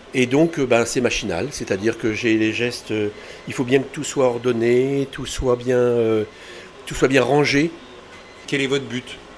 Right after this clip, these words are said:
Speaker 1: Le but, c'est de, ben, faire plaisir à mes clients, de faire des bonnes pizzas, des beaux burgers, on fait nos pains nous-mêmes.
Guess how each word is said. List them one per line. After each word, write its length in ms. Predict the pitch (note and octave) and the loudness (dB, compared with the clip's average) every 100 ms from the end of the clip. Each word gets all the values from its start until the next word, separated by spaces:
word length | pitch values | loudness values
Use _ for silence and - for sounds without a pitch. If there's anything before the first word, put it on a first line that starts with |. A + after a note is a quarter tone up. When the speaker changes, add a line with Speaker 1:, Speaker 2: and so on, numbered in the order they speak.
| - - | -14 0
Speaker 1:
Le 100 | D3 | 0
but, 240 | D3 F3 | 2 -2
c'est 240 | - - C#3+ | -2 2 2
de, 220 | C3+ C3+ | 2 2
ben, 180 | C3 B2+ | 4 4
faire 160 | D#3+ | 4
plaisir 260 | G3 F3+ E3+ | 0 0 2
à 40 | |
mes 100 | D3 | 0
clients, 340 | C3 C3 C3 A#3+ - - - - - C#3+ | -2 -2 -2 -2 -10 -20 -20 -20 -18 -6
de 80 | D3 | 0
faire 160 | E3 | 2
des 80 | C#3+ | 2
bonnes 220 | D3 F3+ | 2 2
pizzas, 320 | E3+ C#3+ D3 | -2 -2 0
des 140 | F#3 D3+ | 2 0
beaux 120 | E3+ | 0
burgers, 400 | F3 D3 C#3+ E3+ | 2 2 2 2
on 80 | F#3+ | 0
fait 140 | - | -2
nos 120 | D3 C#3+ | -2 0
pains 160 | C#3+ | 2
nous-mêmes. 360 | C#3 C#3 D#3 | 2 4 2